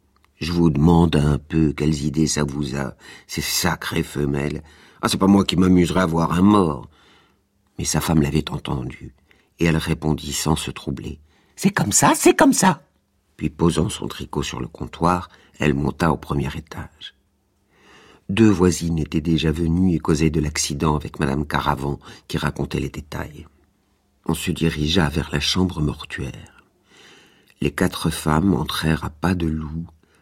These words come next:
aspergèrent le drap l'une après l'autre avec l'eau salée, s'agenouillèrent, firent le signe de la croix en marmottant une prière, puis s'étant relevées,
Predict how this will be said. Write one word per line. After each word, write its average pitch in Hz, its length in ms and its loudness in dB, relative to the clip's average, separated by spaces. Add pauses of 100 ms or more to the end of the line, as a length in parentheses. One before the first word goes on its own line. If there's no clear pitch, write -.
(160)
aspergèrent 85 760 2
le 76 120 -2
drap 71 300 -2
l'une 85 260 0
après 76 260 -2
l'autre 73 300 -6
avec - 240 -10
l'eau - 80 -10
salée, - 480 -4 (540)
s'agenouillèrent, 80 1080 0 (380)
firent 104 280 2
le 82 100 4
signe 85 400 -2
de 78 100 -2
la 73 100 2
croix 71 360 -4
en 64 80 -4
marmottant 73 640 0
une 71 140 -6
prière, 71 640 -8 (840)
puis 101 180 0
s'étant - 340 -4
relevées, 82 720 4